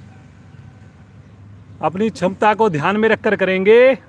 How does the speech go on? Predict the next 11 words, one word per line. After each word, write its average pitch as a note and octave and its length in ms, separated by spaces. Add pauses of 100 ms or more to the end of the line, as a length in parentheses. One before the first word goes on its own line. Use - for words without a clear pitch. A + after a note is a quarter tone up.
(1200)
इससे A3+ 400
कमर G#3 320
के G#3+ 140
ऊपर, A3 480
पेट G#3+ 320
के A3+ 120
ऊपर A3 340
बड़ा G3+ 200
अच्छा G#3+ 240
असर A3+ 200
आएगा। G#3 400